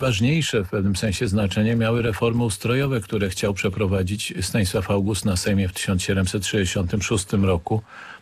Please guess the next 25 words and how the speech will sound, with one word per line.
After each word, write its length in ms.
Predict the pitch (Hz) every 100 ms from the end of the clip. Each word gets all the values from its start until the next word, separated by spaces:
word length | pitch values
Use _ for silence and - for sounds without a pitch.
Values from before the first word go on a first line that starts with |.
| _ -
ale 420 | 110 107 113 117 110 _
udało 420 | 131 110 123 117
się 180 | 101 113
wtedy 320 | - 101 101
właśnie 580 | 92 92 90 - 95 92
ambasadorowi 800 | 101 95 92 101 92 95 95 92
rosyjskiemu 840 | 90 85 90 87 - 92 87 101 113 - - - -
przy 160 | - 110
pomocy 560 | 107 98 95 - 92 92
ambasadora 720 | - 95 101 - 95 95 95
pruskiego, 640 | 92 110 104 - - 90 101
bo 120 | 98
działali 420 | 92 95 90 95
ręka 320 | 92 90 90
w 60 | 87
rękę, 420 | 90 80 82 113 139 - - - -
przedstawiciele 760 | - 95 - 92 92 95 95
tych 180 | 95 101
dwóch 240 | 95 104 98
dworów, 540 | 95 101 98 123 - - - -
sparaliżować 880 | - - 135 131 127 139 135 104 92
całkowicie 640 | 110 92 98 95 95 107
reformatorskie 880 | 101 - 98 98 92 101 87 - 101
zamiary 540 | 98 95 92 90 90 92
króla, 460 | - 120 104 90 117